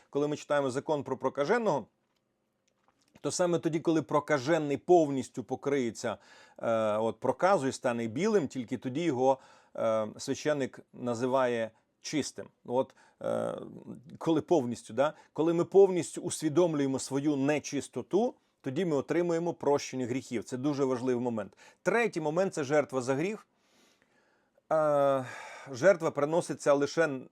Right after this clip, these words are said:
за ненавмисні гріхи. От жертва за гріх, за ненавмисні гріхи приноситься. Четвертий момент — ритуали очищення після пологів.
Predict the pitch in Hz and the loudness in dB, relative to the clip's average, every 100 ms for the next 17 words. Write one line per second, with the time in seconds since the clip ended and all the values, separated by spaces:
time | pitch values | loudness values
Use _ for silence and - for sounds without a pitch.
0 | - 113 117 165 165 139 147 147 143 139 | -14 -4 2 2 0 0 0 2 2 2
1 | 117 135 135 - 127 110 120 117 110 98 | 0 -2 -2 -6 -6 -6 -6 -8 -6 -6
2 | 101 117 123 117 110 117 131 147 110 123 | -4 -2 -2 -2 -2 -2 -2 -4 -4 -4
3 | 127 123 120 117 - 110 110 - - 101 | -2 -4 -4 -8 -8 -10 -10 -14 -16 -16
4 | 104 - - _ - _ - 165 208 202 | -18 -20 -20 _ -20 _ -12 0 0 0
5 | 180 170 190 170 147 160 160 156 143 - | 0 2 0 0 -4 0 2 4 2 0
6 | 170 - 139 135 139 - 147 - 156 147 | -10 -10 -8 -6 -6 -2 -2 0 0 2
7 | 110 104 160 | 2 -2 -10